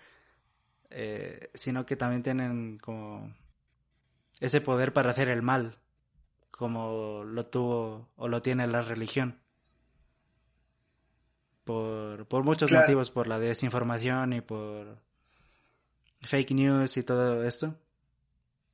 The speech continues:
Speaker 1: O, o por el entretenimiento chatarra de la prensa rosa y,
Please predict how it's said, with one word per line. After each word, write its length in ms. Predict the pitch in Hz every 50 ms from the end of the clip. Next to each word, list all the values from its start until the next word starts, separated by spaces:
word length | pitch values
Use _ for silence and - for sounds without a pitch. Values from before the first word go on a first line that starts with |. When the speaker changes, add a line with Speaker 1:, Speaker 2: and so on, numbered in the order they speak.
| _ _ _ _ _ _ _ _
Speaker 1:
O, 320 | - 127 123 123 123 120 117 113
o 100 | 131 120
por 220 | - 131 127 123
el 120 | 123 123 123
entretenimiento 720 | 127 127 127 - 120 - 135 123 123 123 127 131 127 139
chatarra 520 | 131 - 123 117 - 117 120 117 117 113 107
de 200 | 104 107 104 107
la 140 | 113 113 -
prensa 320 | 117 127 131 - 127 120
rosa 420 | 117 120 120 123 120 - 117 107 107
y, 240 | 107 107 104 117